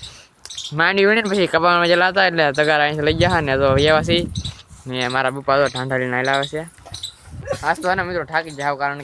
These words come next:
કે માંડી વીણી ને કપા વીણતા ને તડકો હતો ને મિત્રો બહુ આજ. ને મિત્રો મારે જવાનું છે અત્યારમાં ગામમાં આવે તો દૂધ ને એવું લેવા જવાનું છે.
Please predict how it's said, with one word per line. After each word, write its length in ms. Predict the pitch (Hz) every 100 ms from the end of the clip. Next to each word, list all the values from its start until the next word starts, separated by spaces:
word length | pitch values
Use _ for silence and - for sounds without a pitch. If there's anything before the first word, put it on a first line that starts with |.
| 143
કે 80 | 139 135 127 127 135
માંડી 320 | 139 165 165
વીણી 260 | 170 175 170 147
ને 80 | 139 127 -
કપા 240 | 151 156 156
વીણતા 300 | 170 165 165
ને 100 | 156 131
તડકો 280 | 151 151 147
હતો 120 | 165
ને 100 | 156 131
મિત્રો 180 | 139 127 135
બહુ 160 | 139 131
આજ. 120 | 143 - - - - _ - - 1017 1047 494 466 - - - 679 - -
ને 60 |
મિત્રો 220 | 160 190 202
મારે 180 | 190 185
જવાનું 280 | 185 185 196
છે 60 | 180
અત્યારમાં 320 | 175 170 160
ગામમાં 280 | 165 180 180
આવે 160 | 185 185 156
તો 80 | 151 151 147 143 - 220 -
દૂધ 200 | 151 160 156
ને 60 |
એવું 120 | 151 151
લેવા 180 | 160 156
જવાનું 260 | 175 175
છે. 100 | 180